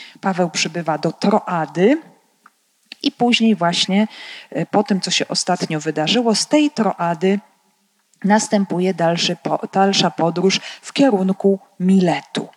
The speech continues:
która wygląda następująco. „My zaś, wsiadłszy wcześniej na okręt, popłynęliśmy do Assos, skąd mieliśmy zabrać Pawła, bo tak zarządził, chcąc iść pieszo”.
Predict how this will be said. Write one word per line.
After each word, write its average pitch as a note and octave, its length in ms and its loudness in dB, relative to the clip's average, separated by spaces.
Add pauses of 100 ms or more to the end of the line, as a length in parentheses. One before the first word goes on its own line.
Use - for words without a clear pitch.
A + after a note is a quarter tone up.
(160)
która C4+ 280 -2
wygląda F3+ 500 -2
następująco. D#3 920 -8 (960)
„My C4+ 140 4
zaś, A#3+ 300 2
wsiadłszy A3 680 0
wcześniej F#3 540 -2
na F3 220 -6
okręt, D#3 680 -6 (260)
popłynęliśmy B3+ 720 0
do G#3+ 220 -2
Assos, - 480 -8
skąd - 400 -4
mieliśmy G3 380 0
zabrać E3+ 400 -4
Pawła, F3+ 360 -2
bo D#3 120 -8
tak E3+ 200 -4
zarządził, D#3+ 600 -4 (200)
chcąc C#4 540 0
iść F3 300 -6 (100)
pieszo”. - 360 -4